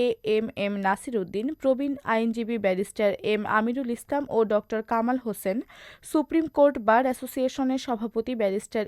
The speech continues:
এ এম মাহবুব উদ্দিন খোকন, সিনিয়র অ্যাডভোকেট ব্যারিস্টার মোহাম্মদ রুহুল কুদ্দুস কাজল, আন্তর্জাতিক অপরাধ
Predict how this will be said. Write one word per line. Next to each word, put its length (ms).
এ 20
এম 140
মাহবুব 280
উদ্দিন 280
খোকন, 360
সিনিয়র 360
অ্যাডভোকেট 480
ব্যারিস্টার 420
মোহাম্মদ 400
রুহুল 200
কুদ্দুস 340
কাজল, 300
আন্তর্জাতিক 760
অপরাধ 360